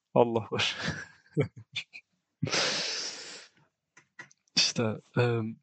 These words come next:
dedim etrafıma da yansıtmayacağım. Ne yaşayacaksam şimdi yaşayacağım. Full olumlu olmaya çalışacağım. İşte kitap okuyacağım. İşimde devam. Blockchain mühendisliği ile alakalı çalışmaya devam.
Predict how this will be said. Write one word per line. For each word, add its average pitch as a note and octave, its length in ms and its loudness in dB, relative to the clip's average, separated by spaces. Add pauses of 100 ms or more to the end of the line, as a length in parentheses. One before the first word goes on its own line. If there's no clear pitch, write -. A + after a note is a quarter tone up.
(200)
dedim B2 320 2
etrafıma A#2 540 2
da G#2+ 60 4
yansıtmayacağım. A2 720 0
Ne A#2 60 2
yaşayacaksam A2+ 540 0
şimdi A#2+ 220 0
yaşayacağım. A#2+ 460 0
Full C3 260 2
olumlu A2+ 340 2
olmaya A2 200 0
çalışacağım. - 460 -2 (160)
İşte - 220 0 (120)
kitap - 240 0
okuyacağım. A2+ 580 0
İşimde B2 440 2
devam. A2 300 2 (580)
Blockchain A#2 380 2
mühendisliği G#2+ 600 0
ile G#2+ 80 6
alakalı G#2 420 4 (920)
çalışmaya A2+ 540 2
devam. G#2+ 320 0